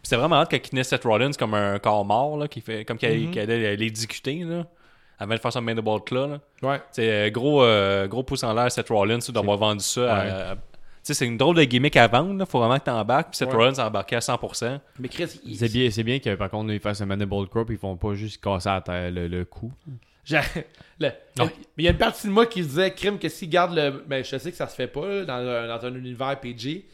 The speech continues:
Speaker 2: mais le move de casser le cou pour faire disparaître un gars, c'est fou, là.
Speaker 1: Ouais.
Speaker 2: <laughs> Ça a été malade, là, que les lumières se ferment après ça, tu fais.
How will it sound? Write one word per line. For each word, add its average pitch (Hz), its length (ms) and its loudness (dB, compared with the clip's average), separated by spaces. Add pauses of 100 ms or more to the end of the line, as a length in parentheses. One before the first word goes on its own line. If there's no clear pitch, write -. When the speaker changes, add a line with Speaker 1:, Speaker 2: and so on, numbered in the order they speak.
(400)
Speaker 2:
mais 131 100 -2
le 135 120 0
move 160 160 -2
de 147 120 2
casser 143 420 2
le - 20 -14
cou - 140 -12
pour - 80 -16
faire 131 160 -2
disparaître 131 480 -6
un 123 100 -6
gars, 135 160 -4
c'est - 160 -14
fou, 113 400 -14
là. 113 80 -14 (260)
Speaker 1:
Ouais. - 80 -10 (320)
Speaker 2:
<laughs> - 380 -14
Ça 147 140 0
a 139 60 2
été 151 140 -2
malade, 147 440 4
là, 147 100 2
que 127 80 -6
les 143 60 0
lumières 143 200 2
se 135 120 -8
ferment 143 180 -6
après 127 240 -4
ça, 143 160 -6
tu - 80 -14
fais. 117 220 -6